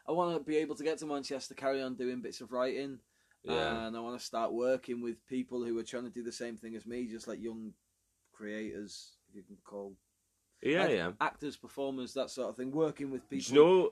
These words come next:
Speaker 1: who are
Speaker 2: do
Speaker 1: on the same
Speaker 2: you know actually who
Speaker 1: journey.
Speaker 2: you would wanna get in touch with is, um, do you know, like, the likes of, like, film school graduates?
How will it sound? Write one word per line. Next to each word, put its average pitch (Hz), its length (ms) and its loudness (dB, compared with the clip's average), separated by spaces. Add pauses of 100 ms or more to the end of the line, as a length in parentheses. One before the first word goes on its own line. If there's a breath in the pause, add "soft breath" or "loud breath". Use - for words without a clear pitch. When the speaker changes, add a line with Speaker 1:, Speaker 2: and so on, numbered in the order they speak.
Speaker 1:
who 143 100 -4
are 151 40 -2
Speaker 2:
do 135 60 -6 (180)
Speaker 1:
on 151 100 -4
the 151 60 -6
same 143 320 -6
Speaker 2:
you 123 200 0
know 147 100 2
actually 131 360 2
who 117 80 -6
Speaker 1:
journey. 107 120 0
Speaker 2:
you 92 180 -2
would 80 180 -6
wanna 80 460 -4
get 92 240 0
in 104 140 -6
touch 101 280 -6
with 107 180 -4 (140)
is, 90 440 -4
um, 85 440 -2 (600)
do 113 60 -4
you 135 60 0
know, 139 60 2
like, 113 260 -2 (520)
the 92 80 -6
likes 98 260 -2
of, 87 140 -6
like, 82 280 -6 (100)
film 85 340 -6
school 110 200 -4
graduates? 107 540 -2